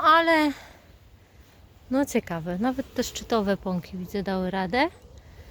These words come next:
e, przetrwać zimę, gdzie, no, ja uważam, że ta kwiga bezpieczna jest do minus dziesięciu, a później to już nie. Więc pereta mocno przekroczyła moje oczekiwania, gdzie, no,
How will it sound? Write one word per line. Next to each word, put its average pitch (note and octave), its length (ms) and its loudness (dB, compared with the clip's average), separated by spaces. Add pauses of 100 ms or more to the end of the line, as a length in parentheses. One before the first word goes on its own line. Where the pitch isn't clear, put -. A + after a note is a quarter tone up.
(600)
e, G#3 260 -2
przetrwać A3+ 460 -4
zimę, G3 380 -2
gdzie, B3 240 6
no, B3 180 6
ja B3+ 160 6
uważam, A#3 420 4
że A3 220 4
ta A3 140 -2
kwiga A3 480 2
bezpieczna G#3+ 600 0
jest G3 160 0
do G3+ 120 4
minus G#3 260 4
dziesięciu, G#3 580 2
a G3 100 4
później G3 460 -2
to F#3+ 100 -4
już F3+ 220 -4
nie. F#3+ 200 0 (840)
Więc G#3+ 420 -2 (100)
pereta G#3+ 540 2
mocno G3 500 0
przekroczyła F#3+ 1120 -4 (680)
moje A3+ 300 4
oczekiwania, G3+ 680 0
gdzie, G3+ 440 4 (1500)
no, G#3 580 2